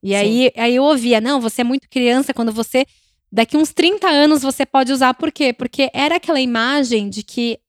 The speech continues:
Speaker 1: era pra cobrir a pele, né? Cobrir com aquele ar de, "Deixa eu
Speaker 2: Sim.
Speaker 1: sufocar minha pele."
Speaker 2: Maquiar mesmo. A maquiar é
Speaker 1: Exato.
Speaker 2: esconder, né?
Speaker 1: É esconder. E hoje, a, é interessante porque a base, ela tem um outro olhar,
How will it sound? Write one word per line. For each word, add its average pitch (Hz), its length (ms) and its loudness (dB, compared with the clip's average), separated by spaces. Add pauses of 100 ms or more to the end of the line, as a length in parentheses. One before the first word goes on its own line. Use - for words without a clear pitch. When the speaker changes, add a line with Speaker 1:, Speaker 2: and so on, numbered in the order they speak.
Speaker 1:
era 240 220 2
pra - 140 -4
cobrir 254 560 -2 (120)
a 196 80 -12
pele, 156 480 -4
né? 180 220 -2
Cobrir 214 440 0
com 269 200 -2
aquele 240 260 -2
ar 220 220 2
de, 247 180 -4
"Deixa 247 220 0
eu 302 60 -8
Speaker 2:
Sim. 254 100 0
Speaker 1:
sufocar 233 320 2
minha 247 140 0
pele." 214 300 2
Speaker 2:
Maquiar 214 540 0
mesmo. 170 400 -2
A 247 120 4
maquiar 214 400 2
é - 20 0
Speaker 1:
Exato. 170 140 0
Speaker 2:
esconder, 208 640 0
né? 147 120 -10
Speaker 1:
É 302 120 2
esconder. 277 520 -2 (320)
E 285 160 2
hoje, 277 580 0
a, 214 280 -2
é 220 60 -4
interessante 233 600 -2
porque - 260 -6
a 247 60 0
base, 240 380 -2
ela 254 160 -2
tem 269 200 -4
um 262 120 -2
outro 269 280 0
olhar, 175 380 0